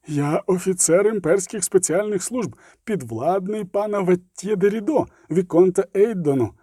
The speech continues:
Звуся я Ян Струйкен, протестую». «Через фатальний збіг обставин»,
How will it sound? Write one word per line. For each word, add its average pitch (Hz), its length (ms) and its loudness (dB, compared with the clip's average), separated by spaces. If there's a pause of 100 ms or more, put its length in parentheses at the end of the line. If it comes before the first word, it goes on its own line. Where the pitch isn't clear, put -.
Звуся 156 400 0
я 165 180 4 (240)
Ян 175 340 4
Струйкен, 214 540 -2 (120)
протестую». 180 720 0 (680)
«Через 170 380 -2
фатальний 135 800 -2
збіг 139 320 -2
обставин», 123 440 -2